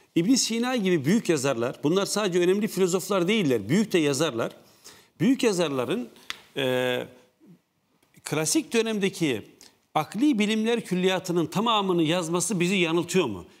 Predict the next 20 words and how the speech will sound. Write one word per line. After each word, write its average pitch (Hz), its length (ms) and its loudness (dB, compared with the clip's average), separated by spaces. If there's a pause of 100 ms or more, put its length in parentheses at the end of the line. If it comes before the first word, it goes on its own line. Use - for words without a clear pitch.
(100)
Yani 143 460 0 (1080)
filozoflar 208 840 0
tarihin 202 520 2
herhangi 247 440 0
bir 190 120 2
döneminde 165 540 0
zaten 202 420 -2
topluca 190 500 -2
bunlarla 185 320 0
ilgilendiler 185 540 0
mi? 95 160 -12 (320)
Yani 160 360 -4
diyelim 208 320 2
ki 143 240 0 (380)
zooloji, 190 800 2 (240)
botanik, 165 680 -2
meteoroloji, 185 880 0 (280)
bunlar 240 260 0
zaten, 214 520 -2 (460)
e, 131 340 0